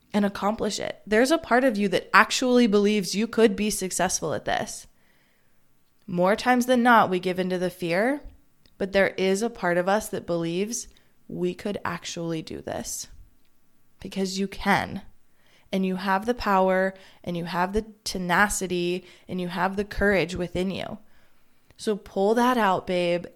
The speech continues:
and start this journey to whatever you're wanting to accomplish right now. You are so capable, and you've so got this.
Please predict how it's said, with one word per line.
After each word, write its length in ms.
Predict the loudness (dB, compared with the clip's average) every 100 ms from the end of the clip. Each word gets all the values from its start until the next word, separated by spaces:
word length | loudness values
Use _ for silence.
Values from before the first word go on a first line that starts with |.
| -6
and 240 | -4 -4
start 480 | -8 -4 0 0 -2
this 220 | -6 -4
journey 580 | -2 0 0 -4 -6 -12
to 220 | -10 -8
whatever 800 | -8 -4 -2 -4 -4 -4 -2 -2
you're 240 | -2 -4 -6
wanting 600 | -2 -2 -2 -4 -6 -10
to 200 | -8 -4
accomplish 760 | -4 -2 -4 -2 -6 -4 -6 -8
right 200 | -8 -6
now. 360 | -4 -4 -8 _ _ _ _ _ _ -18 -2
You 180 | 0 2
are 200 | 2 0
so 420 | -4 -4 0 0
capable, 800 | 2 -2 -2 -2 0 0 -4 -14 _ _ -20 _ -18 -4
and 260 | 0 0
you've 320 | 0 -2 -2
so 800 | -4 -4 0 2 4 4 0 -2 -10 -8
got 420 | 0 2 0 -4
this. 460 | -8 -8 -8 -12